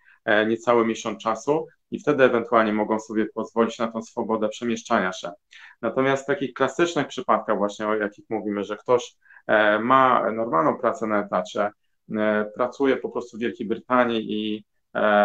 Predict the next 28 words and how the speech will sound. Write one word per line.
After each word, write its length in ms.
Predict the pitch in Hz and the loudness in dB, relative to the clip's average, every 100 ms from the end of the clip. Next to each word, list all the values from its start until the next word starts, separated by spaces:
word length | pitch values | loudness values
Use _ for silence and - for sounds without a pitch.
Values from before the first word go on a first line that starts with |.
| 104 | 4
ma 240 | 107 113 139 | 4 4 6
nawet 300 | 135 120 113 | 6 2 0
nieruchomość 500 | 113 110 127 113 - | -4 -4 -2 -2 0
w 40 | |
Polsce, 720 | 123 117 110 - 104 98 98 107 | 2 2 2 0 2 4 2 0
jest 220 | 123 127 | -4 -2
tam 360 | 120 110 110 | -4 -2 -4
zameldowany, 920 | 104 117 113 110 110 110 107 101 98 98 - _ _ - 113 | -2 2 2 2 0 2 2 2 2 0 -4 _ _ -10 -2
e, 420 | 107 104 104 - | 0 2 0 0
i 80 | 127 | -2
tak 200 | - 127 | -2 2
dalej, 220 | 135 127 | 2 2
i 40 | |
tak 180 | 127 113 | 0 0
dalej, 360 | 107 101 117 - _ _ _ | 2 2 2 -4 _ _ _
to 160 | - 147 | -6 -2
nie 120 | 156 | -2
będzie, 520 | 139 160 156 127 113 | 4 4 4 2 2
em, 960 | 104 - 101 98 98 98 104 101 101 101 101 110 98 | 2 2 0 0 -2 -6 -8 -8 -10 -10 -12 -14 0
go 200 | 123 113 | 4 4
to 100 | - | 2
interesowało, 840 | 117 113 113 110 - 104 107 98 107 - _ _ _ | -4 0 0 0 -2 0 4 6 4 0 _ _ _
e, 300 | - 110 107 104 | 0 2 2 2
ta 80 | 127 | 2
ustawa, 400 | 117 - 123 113 | 2 2 2 2
która 260 | - 113 110 | 2 0 -2
zostanie 400 | 101 - 113 107 | -4 -4 -2 -2
wprowadzona, 680 | - 104 107 101 101 127 | -2 0 0 2 4 2